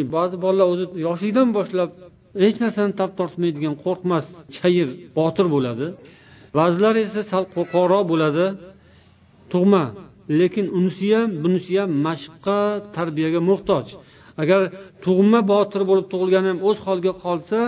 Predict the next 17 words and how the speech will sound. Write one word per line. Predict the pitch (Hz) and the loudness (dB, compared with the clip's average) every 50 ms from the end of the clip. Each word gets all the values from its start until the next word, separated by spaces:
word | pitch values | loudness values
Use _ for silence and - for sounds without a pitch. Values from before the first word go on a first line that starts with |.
| 226 - - - - - - _ | -4 -6 -12 -20 -20 -20 -20 _
bu | - 190 190 | -4 -2 2
dunyoni | 170 175 175 170 170 175 180 185 | 4 4 4 4 2 2 0 0
mashaqqatlari, | 165 160 156 - 170 160 - - 165 156 151 156 151 147 143 151 165 175 170 156 | -2 -4 -4 -6 -10 -12 -10 -10 -12 -10 -8 -4 -2 -2 0 0 0 -2 -2 -4
odamlarni | 151 139 139 160 156 156 160 160 165 170 160 | -4 -6 -4 -2 -2 -2 -2 -2 -4 -6 -6
qo'rqituvlari | - 170 165 - - - - 165 151 147 143 143 143 165 175 170 | -6 -6 -8 -8 -8 -12 -8 -4 -2 2 2 2 2 2 0 -2
va | 151 156 147 | -4 -6 -8
hokazolar | - - 175 170 143 175 165 151 160 160 160 170 165 | -8 -8 -8 -6 -6 -6 -4 -4 -2 -4 -2 -2 -4
natijasida | 165 151 151 147 - 143 147 160 147 - - 190 185 180 - - - - - _ | -4 -6 -6 -8 -10 -10 -8 -10 -10 -6 -6 -6 -6 -6 -8 -14 -20 -20 -20 _
qo'rqoqqa | - - 170 165 - 175 151 - - 170 | -4 -4 -4 -2 -4 -8 -8 -6 -4 -2
aylanib | 175 170 175 185 180 180 | 0 0 0 0 -2 -4
qolishi | - 202 196 202 - 254 | -4 -4 -4 -2 2 4
mumkin. | 262 247 196 - - 135 117 110 - - - - _ _ - - _ _ - | 4 4 4 2 -2 -8 -10 -10 -12 -14 -20 -20 _ _ -20 -20 _ _ -2
U | 175 | 2
ham | 190 208 208 196 | 2 2 2 2
tarbiya | 208 196 180 170 160 165 165 160 | -2 -4 -6 -4 -2 -4 -4 -4
qilinishi | - 151 147 139 135 - - | -4 -4 -2 -4 -4 -6 -8
kerak. | 143 127 117 117 | -10 -10 -10 -10